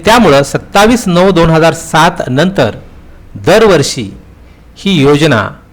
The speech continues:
ही महाराष्ट्र शासनानं त्याच पद्धतीनं रिझर्व्ह बँकेने सुद्धा त्याला मान्यता वेळच्या वेळी दिलेली आहे. म्हणजेच सत्तावीस नऊ दोन हजार सातचं जे परिपत्रक आहे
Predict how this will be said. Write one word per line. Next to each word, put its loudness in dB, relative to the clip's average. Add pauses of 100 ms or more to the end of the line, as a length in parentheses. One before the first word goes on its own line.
(240)
ही -2
महाराष्ट्र -2
शासनानं -2
त्याच -4
पद्धतीनं -2 (2000)
रिझर्व्ह 2
बँकेने 0
सुद्धा -4 (600)
त्याला 0
मान्यता -2
वेळच्या -2
वेळी -2
दिलेली -6
आहे. -16 (1400)
म्हणजेच 2 (260)
सत्तावीस -2
नऊ 2
दोन 2
हजार 2
सातचं -4
जे 0
परिपत्रक -2
आहे 0